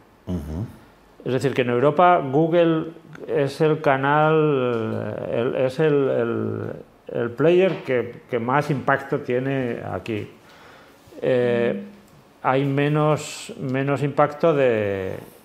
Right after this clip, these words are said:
Speaker 2: de otras empresas que son empresas más especializadas, quizás más pequeñas, pero más focalizadas sobre la publicidad y el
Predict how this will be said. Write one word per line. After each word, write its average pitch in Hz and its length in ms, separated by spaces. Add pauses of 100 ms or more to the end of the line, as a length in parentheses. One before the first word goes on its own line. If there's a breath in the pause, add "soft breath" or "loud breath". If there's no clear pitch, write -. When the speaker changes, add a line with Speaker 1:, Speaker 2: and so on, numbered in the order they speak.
(260)
Speaker 2:
de 110 240
otras 113 260
empresas 123 540
que 113 140
son 113 140
empresas 127 260
más 123 160
especializadas, 147 1040 (240)
quizás 113 240
más 117 140
pequeñas, 151 560 (120)
pero 104 340 (540 loud breath)
más 123 240
focalizadas 139 680
sobre 139 340
la 127 120
publicidad 113 800 (280)
y 120 160
el 110 220